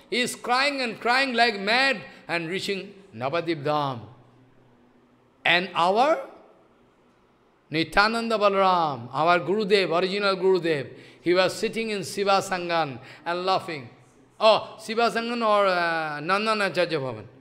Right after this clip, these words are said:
and laughing. <laughs> And Nityananda laughing. And, and, you know, in this way. "Now I think Jiva can come." Some devotee is saying,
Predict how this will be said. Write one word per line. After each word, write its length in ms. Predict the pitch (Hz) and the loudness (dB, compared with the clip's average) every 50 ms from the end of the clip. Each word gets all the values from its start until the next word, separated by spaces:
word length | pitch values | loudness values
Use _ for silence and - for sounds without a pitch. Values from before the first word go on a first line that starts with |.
| - - - - - | -20 -20 -20 -12 -6
and 220 | 160 160 165 165 170 | -4 -2 -2 0 0
laughing. 340 | 180 160 - - 147 123 104 - - - _ _ - - - | -2 -2 -2 -6 -12 -14 -16 -18 -20 -20 _ _ -20 -10 -8
<laughs> 840 | 190 165 - - - 170 139 - - 151 143 - - - 160 131 110 - - - - - - - - - | -8 -8 -8 -8 -10 -10 -10 -8 -10 -10 -10 -10 -12 -14 -16 -16 -16 -16 -20 -20 -20 -20 -20 -18 -10 -6
And 480 | 165 165 151 151 160 160 160 160 156 - - - - - | -4 -4 -4 -4 -6 -8 -10 -12 -14 -16 -18 -18 -8 -4
Nityananda 560 | 208 233 226 - 247 233 240 247 240 240 240 | -4 0 2 2 2 4 2 0 -2 -2 2
laughing. 400 | 233 233 220 220 - 170 139 107 - - - - _ _ _ _ _ _ _ _ _ _ _ _ - - | 2 4 2 2 0 -4 -8 -10 -14 -20 -20 -20 _ _ _ _ _ _ _ _ _ _ _ _ -2 2
And, 300 | 156 190 190 180 175 208 - - | 2 2 2 2 -2 -6 -6 -6
and, 180 | 175 185 190 190 - 196 | -8 -8 -8 -10 -10 -8
you 80 | 190 | -6
know, 220 | 202 202 185 175 175 175 | -6 -4 -6 -6 -6 -8
in 140 | 175 180 160 | -10 -10 -8
this 220 | 165 170 139 - | -8 -8 -6 -6
way. 180 | 139 120 104 - - - - _ _ _ _ _ _ - | -6 -8 -8 -10 -16 -20 -20 _ _ _ _ _ _ -16
"Now 640 | 117 117 139 160 175 190 202 214 220 226 226 220 220 - | -10 -6 -2 0 0 2 2 2 2 0 0 -2 -4 -2
I 180 | 185 180 185 180 | 0 0 0 0
think 500 | 175 - - 220 226 220 214 208 175 143 | -2 -4 -4 -4 -4 -4 -4 -6 -8 -8
Jiva 340 | 143 175 190 202 208 208 - | -10 -6 -2 -2 -2 0 0
can 260 | 196 196 196 185 - | 0 0 -2 -2 -6
come." 580 | - 170 185 180 180 180 175 165 151 135 120 107 104 98 - - - _ _ _ _ _ _ _ _ _ _ _ _ _ _ _ _ _ _ _ _ _ _ _ _ _ _ - | -4 -2 -2 -2 -2 -2 -2 -4 -6 -8 -10 -14 -16 -20 -20 -20 -20 _ _ _ _ _ _ _ _ _ _ _ _ _ _ _ _ _ _ _ _ _ _ _ _ _ _ 0
Some 280 | - 262 294 302 302 | 4 4 4 4 2
devotee 340 | 311 294 311 311 302 294 269 | 0 0 2 2 2 2 0
is 80 | - - | 2 4
saying, 380 | 254 254 247 214 185 147 123 | 4 4 4 2 -2 -8 -12